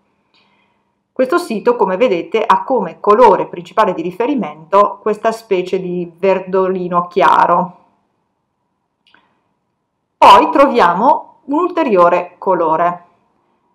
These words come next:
che è adesso complementare, cioè si trova all'opposto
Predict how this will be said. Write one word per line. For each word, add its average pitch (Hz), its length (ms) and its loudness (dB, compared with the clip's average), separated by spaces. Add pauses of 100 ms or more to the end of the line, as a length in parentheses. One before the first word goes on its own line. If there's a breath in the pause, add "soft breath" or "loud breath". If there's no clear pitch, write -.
(260)
che - 80 -6
è - 220 -4
adesso 214 640 0
complementare, 214 840 0
cioè 233 440 2
si - 180 -10
trova 190 360 4
all'opposto 220 1400 2